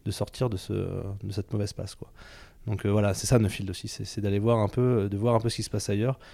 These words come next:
et de rencontrer des, des gens, des agriculteurs qui, ben, qui ont le, le même état d'esprit.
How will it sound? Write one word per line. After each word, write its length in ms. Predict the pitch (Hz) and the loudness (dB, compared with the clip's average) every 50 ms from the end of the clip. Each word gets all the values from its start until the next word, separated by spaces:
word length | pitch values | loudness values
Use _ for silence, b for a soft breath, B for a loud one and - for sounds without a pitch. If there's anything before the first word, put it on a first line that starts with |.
| b b b | b b b
et 60 | 101 | -4
de 60 | - | 0
rencontrer 480 | 104 107 107 - 117 110 - - 123 120 | 0 0 0 2 0 0 2 2 0 2
des, 520 | 110 98 92 95 92 90 92 90 90 95 b b b b b b b b - - | 4 4 4 4 4 2 0 -2 -4 -6 b b b b b b b b -12 -8
des 180 | 101 101 98 95 | -2 0 0 0
gens, 260 | 92 110 120 120 120 | 4 4 4 4 4
des 320 | 104 95 92 92 90 87 107 | 4 4 2 0 0 0 0
agriculteurs 480 | 101 110 107 104 101 - 120 113 - - | 0 2 0 -2 0 0 0 0 0 -6
qui, 460 | - - 92 90 90 90 87 87 87 | -12 -10 -8 -6 -6 -6 -6 -6 -6
ben, 120 | 90 92 87 | -4 -6 -6
qui 140 | - - 95 | -4 -6 -4
ont 80 | 95 92 | -2 -2
le, 140 | 92 92 95 | -2 0 0
le 120 | 98 101 | 0 0
même 160 | 107 117 117 | 2 2 2
état 140 | 110 104 107 | 2 2 0
d'esprit. 360 | 101 98 - - - 87 - | 0 -2 -2 -6 -12 -12 -12